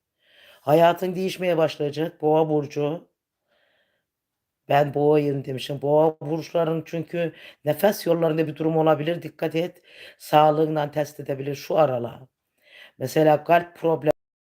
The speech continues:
kalp atışı olabilir, nabız olabilir, böyle şeyleri, nefes yolları olabilir. Yükselen aslan olabilir. Doğduğun günü hesapladım.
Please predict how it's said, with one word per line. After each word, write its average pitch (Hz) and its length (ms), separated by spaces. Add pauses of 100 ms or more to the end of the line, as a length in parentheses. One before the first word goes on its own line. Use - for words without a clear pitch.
kalp 156 280
atışı 156 300
olabilir, 139 500 (320)
nabız 151 400
olabilir, 139 680
böyle 151 280
şeyleri, 147 540 (300)
nefes 151 460
yolları 135 280
olabilir. 123 560 (2000)
Yükselen 175 480
aslan 165 340
olabilir. 165 480
Doğduğun 170 500
günü 156 220
hesapladım. 151 800